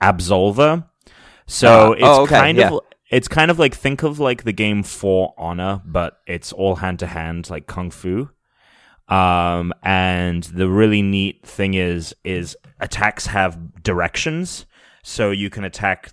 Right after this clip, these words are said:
Speaker 1: like, diagonally forwards, diagonally,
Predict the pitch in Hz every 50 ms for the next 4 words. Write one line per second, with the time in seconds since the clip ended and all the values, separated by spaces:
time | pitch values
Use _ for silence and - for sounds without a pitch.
0 | _ 101 95 92 90 - - - 95 92 90 87 82 92 90 90 90 87 87 85
1 | - - - 147 139 131 131 127 127 120 117 113 113 110 104 - - - - -
2 | - _ _ _ _ _ _ _ _ _ _ _ _ 101 95 95 87 90 90 87
3 | 87 87 87 85 85 85 -